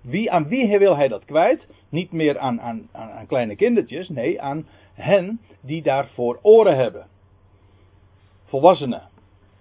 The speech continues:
Dat is trouwens ook weer het onderwerp van één Korinthe dertien. Als je niet meer kinderlijk bent, maar eenmaal een man geworden bent. Nou ja,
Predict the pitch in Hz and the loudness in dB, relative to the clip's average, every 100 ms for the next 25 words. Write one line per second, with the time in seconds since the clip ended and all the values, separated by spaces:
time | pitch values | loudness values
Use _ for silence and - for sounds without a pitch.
0 | _ _ _ _ _ - 107 110 - - | _ _ _ _ _ -14 -12 -12 -4 2
1 | 220 - 143 120 - 104 98 113 131 - | 2 2 -4 -4 -8 -10 -10 -12 -12 -14
2 | _ _ _ _ - _ _ - 139 131 | _ _ _ _ -20 _ _ -12 -8 -6
3 | 117 113 107 98 95 85 - - _ _ | -6 -6 -8 -10 -12 -12 -16 -20 _ _
4 | _ _ _ _ _ _ _ _ _ _ | _ _ _ _ _ _ _ _ _ _
5 | _ _ _ _ - 110 101 87 85 127 | _ _ _ _ -20 -16 -16 -16 -16 -14
6 | 135 120 - 185 202 185 170 147 160 160 | -12 -14 -10 -6 -6 -4 -6 -4 -8 -6
7 | 143 131 139 135 127 127 127 120 185 151 | -10 -8 -8 -6 -8 -8 -8 -4 -4 -4
8 | 120 107 104 - - - _ _ _ _ | -8 -8 -10 -16 -20 -20 _ _ _ _
9 | _ _ _ _ _ _ - 156 127 | _ _ _ _ _ _ -10 -8 -8